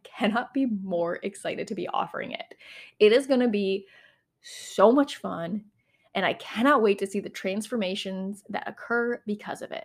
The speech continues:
So please, please, please do not miss out. Do not hesitate to sign up. Again, this is only offered for eight people. Details are gonna be the link in the show notes. If you have any questions about it, D M me on Instagram.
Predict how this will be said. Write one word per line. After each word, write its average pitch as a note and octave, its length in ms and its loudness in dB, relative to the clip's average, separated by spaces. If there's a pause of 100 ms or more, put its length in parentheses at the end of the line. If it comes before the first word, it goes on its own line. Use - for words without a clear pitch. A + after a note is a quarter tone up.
So G3 240 -6
please, C4 480 -6
please, G#3 260 -8 (220)
please B3+ 380 -4
do G3 240 -4
not G#3 400 2
miss A#3 180 -4
out. F#3+ 260 -4
Do F#3+ 160 -2
not G#3+ 360 0
hesitate G3+ 480 -6
to F#3+ 80 -12
sign F#3 400 -12
up. A3 240 0
Again, G3+ 280 -2
this F#3+ 140 -8
is F#3+ 140 -8 (200)
only A#3+ 520 2 (260)
offered G3+ 440 0 (280)
for F#3 460 -2 (180)
eight A3+ 220 -4
people. F#3+ 480 -6 (560)
Details B3+ 440 0
are C4 40 -2
gonna B3+ 160 2
be B3 100 2
the A3+ 80 0
link G3+ 220 -2
in G#3 80 -8
the G#3 60 -10
show A#3+ 260 0
notes. A#3 400 -4
If G3 120 -10
you G#3 140 -8 (180)
have - 240 4 (200)
any C4 220 2
questions G#3+ 420 -2
about G3 240 0
it, F#3+ 140 -2 (420)
D A#3+ 240 4
M B3 120 6
me A#3+ 140 4
on G#3+ 120 2
Instagram. F#3+ 720 -2